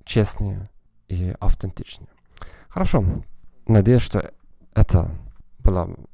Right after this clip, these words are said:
полезна для вас информация. Отправьте все ваши комментарии на наш сайт или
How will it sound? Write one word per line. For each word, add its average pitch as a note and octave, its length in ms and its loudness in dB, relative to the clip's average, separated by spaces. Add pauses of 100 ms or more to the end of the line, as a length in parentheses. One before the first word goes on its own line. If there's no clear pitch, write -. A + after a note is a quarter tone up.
(280)
полезна F#2 420 0
для E2+ 140 -6
вас F2+ 240 -4
информация. - 560 0 (440)
Отправьте A2 560 -6
все G#2+ 220 -12
ваши F2+ 240 -8
комментарии F#2+ 500 -4
на E2+ 240 -4
наш E2+ 240 -6
сайт C#3 320 -6 (360)
или F#2+ 460 -6